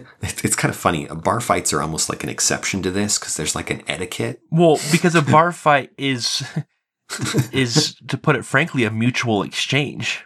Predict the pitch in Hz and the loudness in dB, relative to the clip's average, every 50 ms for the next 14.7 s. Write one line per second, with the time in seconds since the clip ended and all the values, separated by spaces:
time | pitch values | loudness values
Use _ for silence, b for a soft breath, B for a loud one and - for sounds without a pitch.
0 | _ - - - - 120 - 117 110 107 107 127 131 123 113 135 131 123 113 110 | _ -12 -6 -2 0 0 0 0 -2 0 0 2 4 4 6 6 6 8 10 10
1 | 104 104 160 170 160 151 87 92 98 87 80 - 151 - - 143 147 147 147 147 | 10 10 8 8 6 4 4 4 4 4 2 0 -2 -2 0 4 4 4 6 4
2 | 160 170 151 165 156 151 147 139 - 143 117 107 104 113 120 151 180 165 - - | 4 4 4 2 2 2 0 -2 0 0 0 2 4 4 4 4 4 2 0 2
3 | 113 104 101 - - - 123 120 - - - - - - - _ _ - 127 123 | 2 2 2 0 -4 -4 -6 -6 -4 -4 -6 -6 -6 -8 -10 _ _ -4 -2 -2
4 | 117 117 110 - - 117 123 - - - 120 107 101 95 - - - - 135 104 | -2 -2 -6 -4 -4 -4 -4 -4 -2 -2 -2 -2 -2 -4 -8 -6 -2 0 0 0
5 | - - - - - 113 107 104 104 107 - 113 - 123 113 107 - - - 120 | 0 -4 -8 -8 -6 -4 -4 -4 -4 -4 -4 -2 -2 -2 -2 -2 -4 -6 -4 -4
6 | 131 123 - - 151 139 - 123 107 101 - - 123 120 110 101 110 - - 113 | -4 -4 -4 -4 -4 -4 -2 -4 -6 -4 -2 0 0 0 0 -2 -6 -4 -2 -2
7 | 104 101 101 101 95 92 98 101 110 110 104 98 95 95 92 104 117 123 127 120 | -2 -2 -4 -6 -6 -6 -6 -4 -2 -2 -2 -2 -4 -4 -4 -2 0 0 0 0
8 | 113 98 90 78 76 - 98 57 - - B B B B B B B B B - | -2 -6 -8 -8 -8 -8 -10 -10 -10 -12 B B B B B B B B B 0
9 | - 151 175 - - - 185 156 123 123 123 110 - - - - 139 156 147 - | 0 0 2 0 0 2 2 2 2 0 -2 -2 -2 -4 -4 -2 0 -2 -2 -4
10 | 107 95 - - - 98 - - - - - - 113 98 - 90 85 143 135 135 | -8 -12 -10 -10 -8 -8 -8 -10 -12 -12 -4 0 0 2 2 2 2 2 2 2
11 | - - 143 165 - 98 143 123 117 120 110 - - - - - - 143 151 147 | 2 0 2 2 2 0 0 -2 -4 -4 -4 -4 -6 -6 -4 0 2 2 4 4
12 | 139 123 110 - - 127 117 117 107 104 101 - - - 139 131 123 - - - | 2 0 -2 -4 -4 -2 0 0 -2 -2 -4 -6 -4 0 0 0 0 -2 -4 -2
13 | 113 110 123 127 123 107 101 107 95 92 - - 123 123 117 - 104 101 110 104 | 0 0 0 0 0 0 0 -2 -2 -2 -4 -6 -6 -6 -6 -6 -4 -4 -4 -2
14 | 101 98 101 120 131 127 120 104 101 98 92 92 - | -2 -2 -2 -2 -2 -2 -2 -2 -2 -2 -2 -4 -6